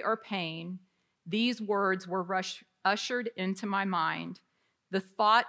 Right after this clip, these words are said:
at once taking full possession of me,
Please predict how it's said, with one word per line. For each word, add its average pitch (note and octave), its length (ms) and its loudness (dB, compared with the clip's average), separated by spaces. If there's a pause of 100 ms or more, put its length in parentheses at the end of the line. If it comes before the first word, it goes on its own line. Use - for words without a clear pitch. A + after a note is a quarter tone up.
at G3 160 0
once F#3+ 360 -2
taking F#3+ 380 -4
full F#3+ 320 -6
possession E3+ 580 -2
of D#3 160 -10
me, D#3 380 -10